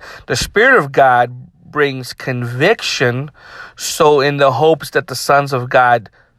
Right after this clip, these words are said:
repent, change, or that man repents and changes and adjusts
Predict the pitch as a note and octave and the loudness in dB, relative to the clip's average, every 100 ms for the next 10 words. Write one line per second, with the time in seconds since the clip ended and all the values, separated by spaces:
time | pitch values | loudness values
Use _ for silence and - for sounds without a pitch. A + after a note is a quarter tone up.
0 | _ _ _ - C3 B2 F3+ G#3+ E3+ A2+ | _ _ _ -4 -2 0 2 4 2 -2
1 | - - - _ _ _ _ - - F3+ | -12 -14 -14 _ _ _ _ -12 -2 0
2 | G#3 F3+ A2 E2 - - - - - - | 2 0 -4 -10 -14 -16 -18 -20 -20 -20
3 | - C3+ B2+ B2+ B2 - - C3+ D3+ D3+ | -4 2 2 4 2 0 -4 -4 0 2
4 | C#3+ C3+ C3 - _ _ _ _ - C3 | 2 0 -4 -14 _ _ _ _ -6 -6
5 | - F3+ G3+ C#3+ - B2 A#2 - F3 G3+ | 0 0 2 0 -6 -10 -8 -2 0 0
6 | F#3+ C3+ G#2+ - - B2+ A#2+ A#2 A#2+ A#2+ | -2 -4 -6 -8 -4 -2 -2 -2 -2 -2
7 | D#3 F#3 E3+ - - - - | 2 2 2 -4 -20 -20 -20